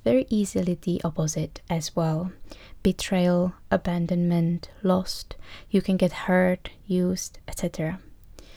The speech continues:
That is why I wanted to stress out how important it is to think about how much you share, when and where you allow someone else closer.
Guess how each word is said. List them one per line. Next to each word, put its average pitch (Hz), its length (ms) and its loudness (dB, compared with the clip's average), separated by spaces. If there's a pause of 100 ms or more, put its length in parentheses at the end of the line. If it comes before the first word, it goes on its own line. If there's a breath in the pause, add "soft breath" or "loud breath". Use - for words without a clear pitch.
(840 loud breath)
That 208 180 4
is - 180 2
why 190 280 4
I 185 100 4
wanted 180 380 2
to 190 80 -6
stress - 420 0
out 170 300 -2
how 185 160 -2
important 185 840 2 (100)
it 180 240 -2 (260)
is 170 420 -2
to 170 500 -2 (300)
think 190 420 0
about 170 400 -2
how - 240 -4
much 220 440 2
you - 80 -20
share, 160 460 -4 (200)
when 185 320 4
and 170 260 0
where 190 260 6
you 175 300 0
allow 165 380 0
someone 175 420 0
else 175 260 -4
closer. - 600 -2